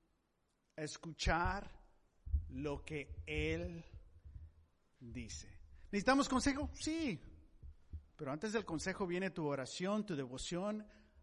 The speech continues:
a la verdad. Someternos al señorío de Jesús. Y no quedarnos con una historia,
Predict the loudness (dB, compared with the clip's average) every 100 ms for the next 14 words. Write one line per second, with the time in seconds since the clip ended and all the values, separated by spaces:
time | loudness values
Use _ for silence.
0 | -20 -8 0 2 2 0 2 4 4 -2
1 | -20 -20 _ -14 -4 0 2 6 6 6
2 | 2 0 2 6 6 4 -6 -2 4 4
3 | 6 6 6 4 4 6 6 2 -4 4
4 | 6 4 0 -6 -4 -2 -2 -2 -2 -6
5 | -12 -12 -14 -18 _ _ _ _ _ _
6 | _ _ _ _ _ _ _ _ _ _
7 | _ _ _ _ _ _ _ -4 -4 0
8 | 2 4 2 -4 -4 -4 -2 -4 -4 -4
9 | -6 -6 -10